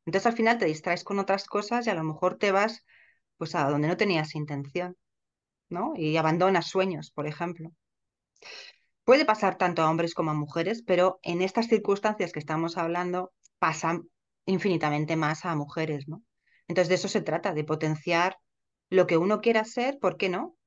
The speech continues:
Hay que soñar. Mira, una de vuestras astronautas, Katia, dice que el cielo no tiene límites, ¿no? Pues porque los sueños van a tenerlo, pues claro que no. <laughs> Ahora sabemos que podemos llegar,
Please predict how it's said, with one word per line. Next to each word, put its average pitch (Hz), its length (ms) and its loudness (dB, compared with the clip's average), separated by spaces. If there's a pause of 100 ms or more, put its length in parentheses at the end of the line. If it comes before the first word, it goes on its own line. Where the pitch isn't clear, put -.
Hay 165 100 -2
que 220 100 0
soñar. 226 480 0 (580)
Mira, 202 200 4
una 214 300 4
de 208 80 4
vuestras 214 260 -2
astronautas, 202 720 2
Katia, 214 400 0
dice 208 400 -4 (280)
que 196 120 2
el 185 60 0
cielo 190 460 4
no 190 200 0
tiene 170 260 0
límites, 214 480 0
¿no? 196 220 -8 (720)
Pues 175 160 -4
porque 170 280 0
los 170 140 4
sueños 175 280 0
van 165 140 2
a 156 100 0
tenerlo, 190 440 2
pues - 180 -10
claro 165 300 0
que 170 100 2
no. - 320 -2
<laughs> 330 560 2 (300)
Ahora 214 180 6
sabemos 226 380 4
que 294 80 6
podemos 208 360 4
llegar, 185 440 2